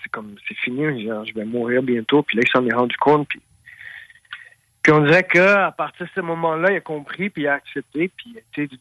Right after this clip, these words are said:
sérénité, d'une dignité incroyable, puis comme, tout ce que, toutes les gens qui venaient le voir étaient comme, et il leur disait, « Dans la vie, il faut que tu sois bon, faut pas que tu mentes, t'as des chicanes avec quelqu'un, faut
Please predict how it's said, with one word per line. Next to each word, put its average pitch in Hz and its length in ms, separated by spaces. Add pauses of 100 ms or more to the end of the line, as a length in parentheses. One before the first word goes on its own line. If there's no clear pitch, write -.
(120)
sérénité, 170 520
d'une 135 280
dignité 151 560
incroyable, 151 600
puis - 120
comme, 113 220 (140)
tout - 160
ce - 80
que, - 100 (120)
toutes - 180
les 175 140
gens 170 160
qui 160 140
venaient 139 140
le 131 60
voir 139 220
étaient 123 180
comme, 104 360 (220)
et 113 80
il 120 180
leur 127 200
disait, « 123 560
Dans 127 120
la 127 120
vie, 123 120
il 127 60
faut - 120
que - 100
tu - 60
sois 117 180
bon, 123 340
faut - 200
pas 131 100
que - 160
tu 127 80
mentes, 123 440 (640)
t'as 123 100
des 127 140
chicanes 143 240
avec 123 140
quelqu'un, 131 340
faut - 140